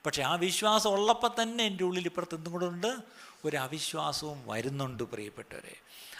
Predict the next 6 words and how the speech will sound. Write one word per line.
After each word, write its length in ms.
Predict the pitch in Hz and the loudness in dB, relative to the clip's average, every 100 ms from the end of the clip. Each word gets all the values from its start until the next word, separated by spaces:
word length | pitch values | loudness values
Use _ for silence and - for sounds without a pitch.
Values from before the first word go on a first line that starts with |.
| 185 | 4
അവിടെയാണ് 680 | 254 294 226 160 170 165 110 107 - - - | 4 6 4 6 6 4 0 -4 -12 -20 -8
ഈ 140 | 233 294 262 165 | 0 2 2 0
വിശ്വാസത്തെ 880 | 190 180 - 277 269 - - 269 226 | 0 2 2 2 2 0 -2 -4 -2
ഞാൻ 260 | 170 170 196 208 | 2 4 4 0
എന്ത് 200 | 170 185 | -6 -2
ചെയ്യണം? 280 | 220 233 294 | -2 -2 -4